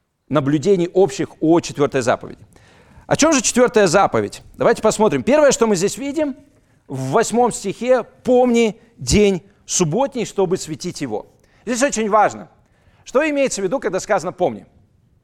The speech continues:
Вот вспоминай, да? И многие из нас с вами думают, «Ну, это не, это не сложно, да, просто вспомни». Ну,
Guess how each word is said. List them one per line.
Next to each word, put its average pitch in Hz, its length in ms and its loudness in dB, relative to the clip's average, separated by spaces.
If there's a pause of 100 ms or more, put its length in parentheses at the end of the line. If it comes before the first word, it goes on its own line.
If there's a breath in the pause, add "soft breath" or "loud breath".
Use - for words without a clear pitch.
(400)
Вот 190 160 -2
вспоминай, 180 480 -2
да? 143 240 -2 (360 soft breath)
И 147 60 -8
многие 233 220 0
из 165 100 -4
нас 202 160 0
с - 40 -12
вами 180 200 -2
думают, 151 280 -4
«Ну, 175 300 -2
это 156 200 -4
не, 170 100 -4
это 170 280 -6
не 180 80 -4
сложно, 131 300 -2
да, 175 80 2
просто 185 280 -4
вспомни». 127 500 -4 (880 soft breath)
Ну, 185 280 -4